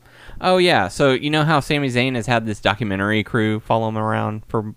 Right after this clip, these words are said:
months or whatever? So the documentary is finally finished, and so he's gonna have, like, a red, red carpet premiere. And they got Logan Paul to come in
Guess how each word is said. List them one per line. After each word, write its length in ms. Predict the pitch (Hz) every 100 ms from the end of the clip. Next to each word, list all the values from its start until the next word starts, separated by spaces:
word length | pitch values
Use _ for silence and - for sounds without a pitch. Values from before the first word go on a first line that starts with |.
| -
months 320 | 110 107 -
or 40 |
whatever? 260 | 117 110 113 - - - -
So 340 | - 117 107 101
the 120 | 98
documentary 580 | 117 110 107 104 104 104
is 140 | 95
finally 380 | - 95 104 98
finished, 580 | - 101 98 117 - -
and 120 | 101
so 100 | 98
he's 140 | 95 101
gonna 140 | 98
have, 160 | 101 98
like, 100 | 95
a 60 |
red, 320 | 92 92 98 - -
red 240 | 101 95
carpet 320 | - 101 95
premiere. 420 | - 95 90 101 - - _ _
And 140 | 107 107
they 80 | 110
got 220 | 127 110
Logan 280 | 107 107 92
Paul 340 | - 90 92
to 80 | 98
come 180 | 120 113
in 320 | 120 123